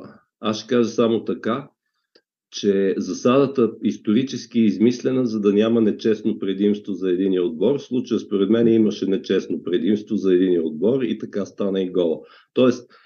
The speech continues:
а, няма да коментирам нищо друго, освен да кажа, че ако едно правило е лошо, измислено, то се превръща в нищожно. Тоест, то би трябвало да е променено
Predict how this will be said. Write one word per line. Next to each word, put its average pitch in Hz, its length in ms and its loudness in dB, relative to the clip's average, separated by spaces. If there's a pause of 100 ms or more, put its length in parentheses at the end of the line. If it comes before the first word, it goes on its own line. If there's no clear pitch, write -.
(240)
а, 95 300 -2
няма 120 280 4
да 151 140 -2
коментирам 123 880 0
нищо 117 380 -2
друго, 135 340 0
освен 135 360 -4
да 120 120 -2
кажа, 131 240 -4
че 117 140 -2
ако 104 240 0
едно 120 340 4
правило 135 480 2
е 107 40 4
лошо, 117 480 2 (160)
измислено, 117 760 -2
то 135 160 2
се 117 240 -6
превръща 113 500 -2
в - 80 -8
нищожно. 104 720 2
Тоест, 104 280 0
то 117 140 4
би 113 140 2
трябвало 107 340 0
да 98 80 -2
е 87 120 -8
променено 85 540 -6